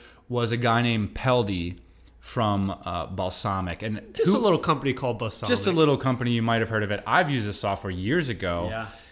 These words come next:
Speaker 1: And, uh, you know, I wasn't familiar with the cult of Peldi. Uh, but my best friend was. I said, "You know, I'm going to this, uh, talk." So my best friend and me are hanging out in Saigon. And I said, "You know, Josh, I'm going to this, uh,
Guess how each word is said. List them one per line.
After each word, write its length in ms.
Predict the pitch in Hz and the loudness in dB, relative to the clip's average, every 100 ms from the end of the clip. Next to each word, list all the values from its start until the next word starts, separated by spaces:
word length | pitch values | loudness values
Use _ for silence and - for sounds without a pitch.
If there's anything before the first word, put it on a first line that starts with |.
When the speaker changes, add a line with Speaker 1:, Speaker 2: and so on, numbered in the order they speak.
| - 104 | -10 -6
Speaker 1:
And, 280 | 104 101 98 | -2 -2 -2
uh, 380 | 90 87 85 - - _ - | -2 -4 -6 -10 -20 _ -8
you 80 | 175 | -4
know, 100 | - | 0
I 100 | 190 | 2
wasn't 300 | 240 185 117 | 2 2 0
familiar 440 | - 131 131 143 123 | 0 2 4 4 4
with 200 | 107 110 | 0 -4
the 60 | |
cult 380 | - 127 117 - | -6 -2 -2 -4
of 160 | 85 - | -10 -6
Peldi. 440 | 95 87 60 - - _ _ - _ _ | -4 -4 -8 -16 -20 _ _ -20 _ _
Uh, 240 | 92 92 92 - - _ _ - | -6 -4 -4 -8 -20 _ _ 2
but 280 | 123 - | 2 2
my 120 | 117 110 | -2 0
best 260 | 120 - | 0 0
friend 240 | - 233 160 | 0 0 2
was. 220 | 101 101 - | 0 -2 -2
I 120 | 139 | 0
said, 560 | - 131 107 104 98 - - - - | 0 -2 -2 -2 -6 -10 -20 -16 -6
"You 100 | 170 | 0
know, 140 | 190 | 2
I'm 140 | 185 165 | 2 4
going 280 | 185 185 180 | 2 2 0
to 160 | 180 | 0
this, 400 | 160 160 151 - | 0 0 0 -2
uh, 260 | 135 123 120 | 0 0 0
talk." 440 | - 131 127 - - - 139 | -2 -2 -2 -6 -16 -16 -4
So 80 | 135 | 0
my 100 | 127 | 2
best 180 | - | 2
friend 160 | 160 139 | 2 2
and 80 | 131 | 2
me 120 | 120 | 2
are 80 | 107 | 2
hanging 260 | 120 113 | 0 2
out 80 | 107 | 0
in 80 | 98 | -2
Saigon. 480 | 98 87 82 82 85 - - - _ _ - | -4 -4 -4 -6 -10 -14 -20 -20 _ _ -2
And 220 | 104 101 | 0 2
I 80 | 101 | 0
said, 600 | - 117 104 98 98 - - - _ _ _ _ - | -2 0 2 2 0 -4 -12 -20 _ _ _ _ -10
"You 140 | 143 | -6
know, 120 | 156 | -2
Josh, 380 | 143 143 131 - | 2 4 4 2
I'm 100 | 123 | 0
going 220 | 131 143 | 2 2
to 80 | 135 | 4
this, 320 | 120 117 - | 2 0 -2
uh, 200 | 110 95 | -2 -2